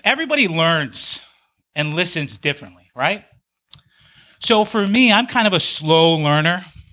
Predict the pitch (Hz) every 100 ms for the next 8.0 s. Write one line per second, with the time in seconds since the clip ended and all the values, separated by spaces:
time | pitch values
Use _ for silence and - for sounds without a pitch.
0 | _ _ _ _ _ 160 - 214 214 -
1 | 185 196 165 143 147 156 170 175 196 190
2 | 190 185 185 185 185 - 143 151 160 147
3 | 107 131 143 196 - _ _ _ _ _
4 | _ _ - - 156 147 185 170 160 156
5 | _ _ - 175 190 - 226 - 233 190
6 | 170 220 208 - 190 165 147 160 160 160
7 | - 135 135 _ - 202 165 123 120